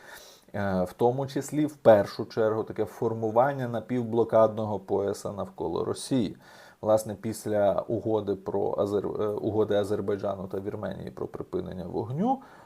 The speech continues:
а, ну, такий висновок, він в мене напросився,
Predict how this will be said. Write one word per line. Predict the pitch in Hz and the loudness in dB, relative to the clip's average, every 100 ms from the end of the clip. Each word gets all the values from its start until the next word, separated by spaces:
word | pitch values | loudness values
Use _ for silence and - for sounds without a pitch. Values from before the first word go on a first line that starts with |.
| - | -20
а, | - 110 101 98 98 98 104 107 104 107 | -14 -8 -4 -4 -4 -6 -8 -12 -10 -6
ну, | 127 151 151 | -4 -4 -2
такий | - - 117 | -6 -2 0
висновок, | 120 127 127 120 113 | 2 0 -2 -4 -4
він | 107 107 | -6 -10
в | 107 | -6
мене | 107 107 107 | -6 -6 -6
напросився, | 107 - - - 139 190 - 175 | -6 -4 -6 -2 -4 -4 -4 -4